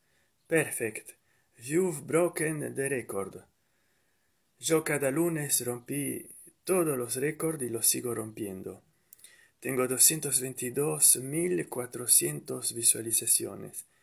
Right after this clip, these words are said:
Pero ya me reconoce doscientos cuarenta, doscientos cuarenta y ocho con seis.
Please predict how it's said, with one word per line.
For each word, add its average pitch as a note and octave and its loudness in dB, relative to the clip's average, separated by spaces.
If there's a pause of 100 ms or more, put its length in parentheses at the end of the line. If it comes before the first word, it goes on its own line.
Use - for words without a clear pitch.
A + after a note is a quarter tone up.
(480)
Pero D3 0
ya G3 2
me F3+ 0
reconoce D#3 -2
doscientos D#3 -2
cuarenta, C3+ -2 (2500)
doscientos D#3 8
cuarenta C3 2
y C#3+ 4
ocho F#3 2 (440)
con C3 -2
seis. G#2 2